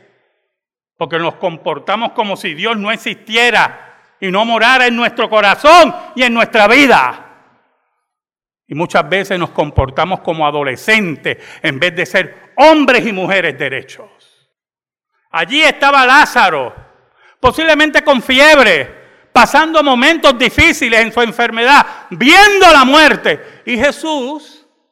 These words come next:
seguía predicando. Entonces, en medio de eso,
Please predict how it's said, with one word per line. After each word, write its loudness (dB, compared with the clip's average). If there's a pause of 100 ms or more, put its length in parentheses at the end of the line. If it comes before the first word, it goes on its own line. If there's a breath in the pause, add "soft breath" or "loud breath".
(520)
seguía -8
predicando. -18 (1600)
Entonces, -8
en -10
medio -10
de -6
eso, -18